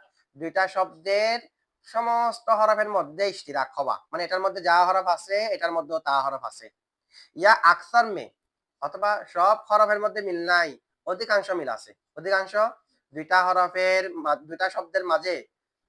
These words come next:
দু-, উভয়ের প্রত্যেক হরফ মিল থাকা, অথবা অধিকাং-, অধিকাংশ হরফ মিল থাকা, অধিকাংশ হরফ মিল থাকা। আগর তামাম হুরুফে আসলিয়া মে ইশতিরাক কে সাথ, সব হরফ মিল আছে, মিল থাকার সাথে সাথে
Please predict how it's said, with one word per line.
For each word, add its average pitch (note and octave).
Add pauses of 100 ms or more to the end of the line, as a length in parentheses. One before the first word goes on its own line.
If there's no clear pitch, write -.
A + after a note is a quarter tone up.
(140)
দু-, D3+
উভয়ের F#3+
প্রত্যেক F#3+
হরফ F#3+
মিল F3
থাকা, G3
অথবা F3
অধিকাং-, F3+
অধিকাংশ F3+
হরফ F#3
মিল C#3+
থাকা, C3 (100)
অধিকাংশ G3
হরফ G#3+ (680)
মিল B2
থাকা। - (760)
আগর D3+
তামাম E3
হুরুফে G3
আসলিয়া E3
মে F#3+
ইশতিরাক F3
কে F#3+
সাথ, F3 (720)
সব E3+ (100)
হরফ F#3
মিল D3+
আছে, C#3 (200)
মিল D#3
থাকার F#3
সাথে F3+
সাথে E3